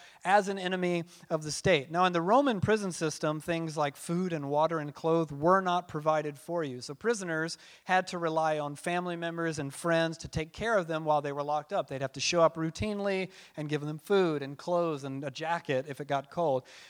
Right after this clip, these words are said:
But Paul was at the time more than a thousand miles from Jerusalem. He was in the heart of the empire, and he is actually, we think, at this point,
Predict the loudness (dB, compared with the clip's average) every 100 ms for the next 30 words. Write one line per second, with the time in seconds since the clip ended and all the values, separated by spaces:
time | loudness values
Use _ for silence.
0 | _ -4 -4 4 8 10 12 10 6 2
1 | -2 -2 0 0 2 4 6 6 2 0
2 | 2 6 6 6 2 0 0 4 4 2
3 | -2 -8 -6 -4 -2 -2 -4 -2 -2 -6
4 | -10 -14 -12 -6 -4 -2 -2 4 6 6
5 | 2 0 0 0 2 0 -2 -4 -2 0
6 | 0 0 -4 -4 -6 -4 -6 -6 -12 -20
7 | -10 -6 -2 -2 -2 -2 -2 -4